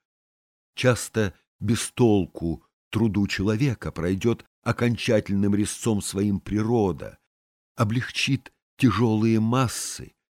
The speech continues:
уничтожит грубо ощутительную правильность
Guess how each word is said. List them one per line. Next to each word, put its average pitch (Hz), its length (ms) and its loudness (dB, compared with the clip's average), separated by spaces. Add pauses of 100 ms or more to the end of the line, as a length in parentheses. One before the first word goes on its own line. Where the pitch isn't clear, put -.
(580)
уничтожит 127 1000 2 (300)
грубо 107 480 2 (160)
ощутительную 104 1200 0 (140)
правильность 80 1040 -6